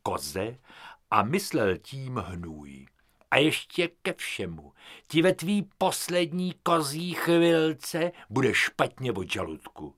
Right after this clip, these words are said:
To jsem zas měl na mysli tu kozí textilní potravu. Z kůlny jako šibenice čouhal trám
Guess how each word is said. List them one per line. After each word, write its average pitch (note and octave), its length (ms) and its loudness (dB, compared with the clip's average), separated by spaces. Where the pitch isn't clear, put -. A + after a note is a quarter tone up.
To G#3+ 100 0
jsem G#3 260 0
zas F#3+ 160 0
měl F#2+ 240 -4
na G2 140 2
mysli D3+ 440 0
tu - 220 -12
kozí A#2 500 -2
textilní A2 720 0
potravu. C#2 640 -14
Z - 180 -10
kůlny E3+ 1120 0
jako G#2 400 -6
šibenice C#3 960 -4
čouhal F#2+ 520 0
trám G2 760 -6